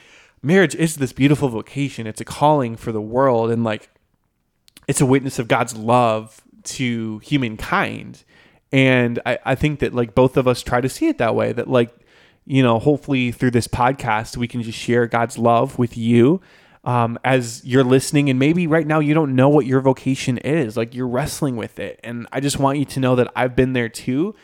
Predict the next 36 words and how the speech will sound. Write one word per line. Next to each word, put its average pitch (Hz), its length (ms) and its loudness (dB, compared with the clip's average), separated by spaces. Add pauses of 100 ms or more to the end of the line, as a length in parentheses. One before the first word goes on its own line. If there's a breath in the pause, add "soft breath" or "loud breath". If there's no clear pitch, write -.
(560 soft breath)
I 135 100 0
know 127 140 2
how 123 140 2
confusing 139 640 2
it 156 120 4
is. 160 160 4
I 131 80 2
know 123 120 0
how 113 160 -2
scary 135 680 -2
it 165 100 4
is. 180 420 -4 (300 soft breath)
Or, 131 200 6
like, 127 280 0
maybe 131 380 0
you're 131 220 2
not 117 260 -4
sure 165 560 2
if 143 200 2
God's 131 260 0
calling 151 500 0
you 160 260 2
into 135 280 -6
seminary. 156 640 2
You're 135 180 2
not 120 220 -4
sure 160 360 2
if 151 120 -2
God's 127 260 0
calling 135 300 0
you 131 80 2
to - 180 -4
ask 120 300 -6
that 113 240 -4
girl 165 300 6
out. 170 340 4